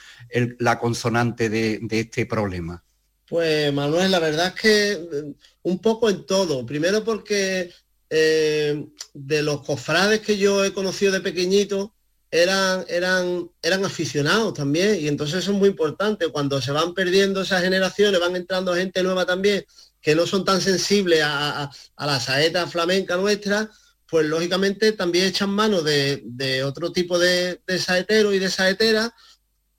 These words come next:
Speaker 2: que de alguna manera, pues, también lo, el, el, el tema de los precios, pues, está feo decirlo, pero, pero se, se devalúan porque, claro, cuando tú estás intentando defender un, un caché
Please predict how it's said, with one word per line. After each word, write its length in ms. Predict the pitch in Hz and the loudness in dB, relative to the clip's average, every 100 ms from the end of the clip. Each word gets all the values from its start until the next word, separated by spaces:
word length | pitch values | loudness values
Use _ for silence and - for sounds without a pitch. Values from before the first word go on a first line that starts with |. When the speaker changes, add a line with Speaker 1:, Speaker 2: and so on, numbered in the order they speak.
| _ | _
Speaker 2:
que 360 | 190 202 226 233 _ _ | 2 2 2 -2 _ _
de 160 | - 139 | -6 0
alguna 320 | 151 151 175 | 0 2 2
manera, 520 | 185 185 190 196 208 | 2 2 2 2 0
pues, 800 | 208 190 175 170 160 156 151 147 | 0 2 2 2 2 2 0 -2
también 440 | 147 147 143 156 170 | -2 -2 2 2 2
lo, 460 | 180 180 180 170 | 0 0 0 0
el, 140 | 165 151 | 0 -2
el, 280 | 151 143 123 | -4 -6 -6
el 180 | 143 - | -8 -4
tema 240 | 151 165 | -2 0
de 80 | 170 | 0
los 140 | 165 | 0
precios, 500 | - 175 180 190 202 | 0 0 0 0 0
pues, 240 | 196 160 151 | 0 -2 -2
está 220 | 139 147 | -4 -6
feo 200 | - 156 | 0 2
decirlo, 460 | 165 143 175 202 202 | 2 2 0 0 0
pero, 300 | 143 127 113 | -2 -2 -2
pero 520 | 123 120 117 117 120 - - _ _ | -4 -2 -2 -2 -6 -12 -20 _ _
se, 1000 | - 139 135 127 127 127 123 123 123 - | -4 0 2 4 4 2 2 2 0 -4
se 380 | 117 135 127 123 | -6 -2 0 2
devalúan 560 | 120 113 120 131 156 | 2 0 0 2 0
porque, 360 | 151 170 147 156 | 0 -2 0 -2
claro, 440 | 139 151 180 147 117 | 2 2 2 0 -4
cuando 300 | 131 127 120 | -4 -4 -2
tú 160 | 147 | -4
estás 280 | 143 160 160 | 0 2 2
intentando 460 | 165 165 151 165 165 | 2 0 0 2 2
defender 400 | 160 175 165 175 | 2 0 0 2
un, 220 | 175 175 | 2 0
un 140 | 180 | -4
caché 560 | 175 175 - 202 190 - | -2 -4 0 0 0 -4